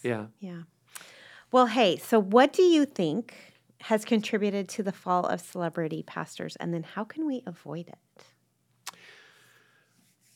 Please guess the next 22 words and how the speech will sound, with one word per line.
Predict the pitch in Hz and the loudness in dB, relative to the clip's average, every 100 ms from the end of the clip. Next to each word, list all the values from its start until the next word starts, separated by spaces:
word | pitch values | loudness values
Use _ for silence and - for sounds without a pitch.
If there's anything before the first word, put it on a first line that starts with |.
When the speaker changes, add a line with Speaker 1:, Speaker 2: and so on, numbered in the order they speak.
| _ - | _ 2
Speaker 1:
Well, | 165 160 143 143 - - - _ _ _ _ _ _ _ _ _ _ _ _ _ _ _ _ _ _ | 8 10 10 8 2 -14 -20 _ _ _ _ _ _ _ _ _ _ _ _ _ _ _ _ _ _
I | 170 | -6
think | 127 143 131 - - | -2 -2 -4 -8 -4
the | 120 | 0
number | 127 139 135 | 2 2 2
one, | 123 131 104 135 - | 2 0 -2 -6 -4
not | 139 127 | -4 -4
the | 117 | -2
number | 113 107 113 | -2 -2 -4
one | 110 107 | -4 -4
in | 95 | -6
priority, | 87 110 107 113 98 | -4 -2 0 0 -2
but | 107 | -6
the | 117 | -4
number | 117 113 | -4 -4
one | 113 107 | -6 -6
thing | 104 98 | -4 -6
I | |
wanna | 95 95 | -8 -10
talk | - 147 147 | -2 -2 -2
about | 107 98 98 - | -6 -6 -8 -8
is | 113 | -10